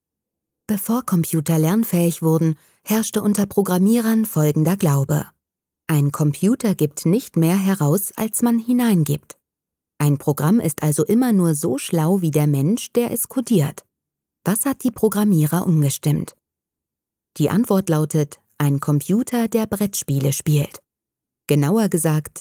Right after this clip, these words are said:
das antike chinesische Strategiespiel Go. Go erfordert Intelligenz, Kalkül und Kreativität. Zwei Spieler treten mit linsengroßen Spielsteinen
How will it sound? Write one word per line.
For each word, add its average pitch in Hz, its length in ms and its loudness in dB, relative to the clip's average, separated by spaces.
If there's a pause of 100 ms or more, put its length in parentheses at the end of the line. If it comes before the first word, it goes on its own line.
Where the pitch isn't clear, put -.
das 208 220 -4
antike 208 500 -2
chinesische 156 720 0
Strategiespiel 156 1120 -2
Go. 147 320 -2 (760)
Go 226 220 2
erfordert 156 580 0
Intelligenz, 147 840 0 (100)
Kalkül 196 540 0
und 254 280 -2
Kreativität. 151 960 0 (640)
Zwei 220 260 0
Spieler 180 460 2
treten 143 460 0
mit 139 220 -4
linsengroßen 170 800 2
Spielsteinen 156 760 0